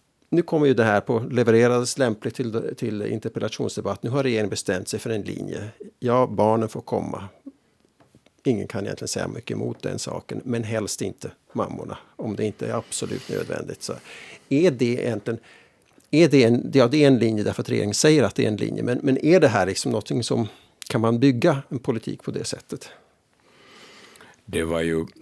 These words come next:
Speaker 2: presidentens uttalande i den här frågan var ju ett, ett klassiskt sätt att balansera den här, att dels, mm, då beakta den här humanitära aspekten, barnen, och samtidigt då,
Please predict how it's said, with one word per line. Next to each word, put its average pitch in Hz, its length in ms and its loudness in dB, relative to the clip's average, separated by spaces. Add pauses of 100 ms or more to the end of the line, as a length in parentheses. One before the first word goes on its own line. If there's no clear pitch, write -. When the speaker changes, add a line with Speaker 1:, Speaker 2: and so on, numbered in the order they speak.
(340)
Speaker 2:
presidentens 95 640 -4
uttalande 87 520 -2
i - 20 -2
den 87 60 -4
här 87 80 -6
frågan 90 400 -4
var 92 80 -2
ju 87 220 -2
ett, - 240 -10 (480)
ett - 380 -12 (320)
klassiskt 78 500 -4
sätt 104 280 -4
att 82 120 -6
balansera 85 720 -4 (200)
den 78 220 -10
här, 78 260 -8 (460)
att - 200 -12
dels, - 520 -6 (140)
mm, - 800 -14 (240)
då 85 280 -4 (600)
beakta - 340 -6
den 85 140 -4
här 80 160 -6
humanitära 87 560 -4
aspekten, 82 500 -8
barnen, 82 440 -6
och - 360 -10
samtidigt 87 580 -2
då, 80 260 -4